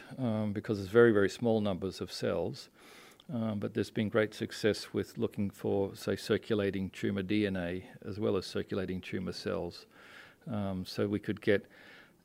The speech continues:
access to material which is in the bloodstream, but it's come from the metastases. And it, it's great because it's,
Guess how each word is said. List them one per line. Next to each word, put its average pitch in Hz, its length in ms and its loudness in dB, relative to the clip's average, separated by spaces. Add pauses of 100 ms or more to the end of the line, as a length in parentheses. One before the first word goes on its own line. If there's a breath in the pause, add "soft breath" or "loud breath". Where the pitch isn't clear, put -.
access 123 500 4
to 104 640 4
material 117 880 10
which 120 240 -2
is 113 100 -2
in 143 120 4
the 110 60 4
bloodstream, 104 520 0
but 98 100 -2
it's - 140 -10
come 113 180 0
from 104 180 -4
the 101 60 -2
metastases. - 840 -8 (200)
And 107 200 -4
it, 104 100 -8 (180)
it's 131 360 -6
great 143 280 -2
because 117 280 0
it's, 110 160 -4